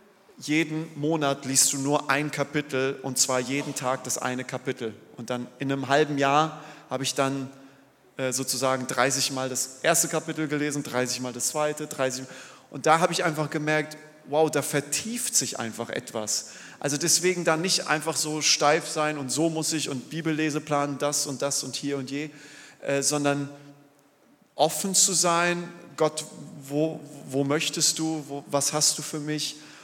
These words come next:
Und, ähm, ja, sich da inspirieren zu lassen von Gott, sich leiten zu lassen von Gott. Ich denke, das ist immer sehr, sehr entscheidend und dann, ähm, kann es sehr verschieden aussehen. Ja.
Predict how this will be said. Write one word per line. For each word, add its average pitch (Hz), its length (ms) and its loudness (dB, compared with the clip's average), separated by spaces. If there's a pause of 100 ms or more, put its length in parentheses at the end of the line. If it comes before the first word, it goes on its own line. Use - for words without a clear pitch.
(160)
Und, 131 640 0
ähm, 135 480 2 (240)
ja, 135 240 4 (200)
sich - 260 0
da 139 160 2
inspirieren 139 600 -2
zu 139 160 0
lassen 139 280 2
von 143 260 -2
Gott, 139 320 -2
sich - 200 -10
leiten 143 420 -2
zu - 160 0
lassen 139 320 -2
von 131 220 -8
Gott. 135 180 -2 (300)
Ich 131 120 -4
denke, 139 220 0
das 135 180 2
ist - 260 0
immer 127 240 0
sehr, 131 280 0
sehr 127 180 -2
entscheidend 117 600 -4
und 117 120 -12
dann, 117 220 -6 (640)
ähm, 107 480 -6 (320)
kann 123 200 -6
es 113 160 -2
sehr 117 340 0 (840)
verschieden 123 480 0
aussehen. 107 520 -10 (300)
Ja. 110 160 -12